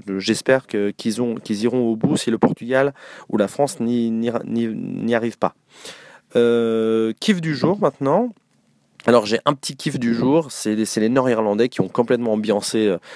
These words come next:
je l'ai dit tout à l'heure, hein, qui ont complètement ambiancé tout, tout, tout à l'heure le match Allemagne-Irlande du Nord qui, qui, euh, et qui m'a, qui m'a bien, bien, euh, euh, fait, euh, kiffer.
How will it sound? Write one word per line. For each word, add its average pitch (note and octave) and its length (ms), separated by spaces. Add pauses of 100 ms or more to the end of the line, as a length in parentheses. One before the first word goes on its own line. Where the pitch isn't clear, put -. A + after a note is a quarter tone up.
(120)
je - 120
l'ai G#2 60
dit A2 140
tout - 120
à F#2+ 40
l'heure, A2 200
hein, G2+ 80
qui F#2+ 60
ont F#2+ 140
complètement A#2+ 440
ambiancé G#2 560
tout, F#2+ 140
tout, F2+ 460
tout - 160
à G#2 80
l'heure G#2 160
le F#2+ 80
match F#2+ 280
Allemagne-Irlande G#2 1200
du G2+ 100
Nord G#2+ 260
qui, F#2 200
qui, F2+ 400
euh, F2+ 260 (420)
et F#2 480
qui - 100
m'a, G2 220
qui - 140
m'a F2 100
bien, B2 380
bien, A2+ 240
euh, F#2+ 880 (320)
euh, E2 520
fait, G2+ 380
euh, F#2 220
kiffer. A#2+ 540